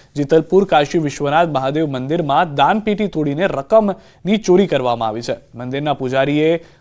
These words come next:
ગોત્રી પોલીસ સ્ટેશનમાં ફરિયાદ નોંધાવી છે. ગેટ પર લગાવેલ તાળાનું નકોચું તોડીને દાનપેટી તોડી ચોરોએ રોકડ રકમ ચોરી. કાશી વિશ્વનાથ મહાદેવ મંદિરની દાનપેટી વર્ષમાં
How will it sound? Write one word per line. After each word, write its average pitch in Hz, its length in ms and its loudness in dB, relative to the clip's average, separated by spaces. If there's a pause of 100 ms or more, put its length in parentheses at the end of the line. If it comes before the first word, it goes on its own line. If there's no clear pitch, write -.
ગોત્રી 151 280 0
પોલીસ 147 240 0
સ્ટેશનમાં 147 560 -2 (140)
ફરિયાદ 131 340 -2
નોંધાવી 127 380 0
છે. 147 160 -2 (320)
ગેટ 180 260 4
પર 208 120 6
લગાવેલ 180 520 6
તાળાનું 185 480 4
નકોચું 202 420 0
તોડીને 143 480 -2
દાનપેટી 165 560 0
તોડી 143 300 -6
ચોરોએ 147 420 0
રોકડ 135 300 -4
રકમ 135 260 -4
ચોરી. 156 320 0 (300)
કાશી 165 320 2
વિશ્વનાથ 208 440 2
મહાદેવ 190 380 2
મંદિરની 190 420 -2
દાનપેટી 165 480 -2 (180)
વર્ષમાં 180 600 0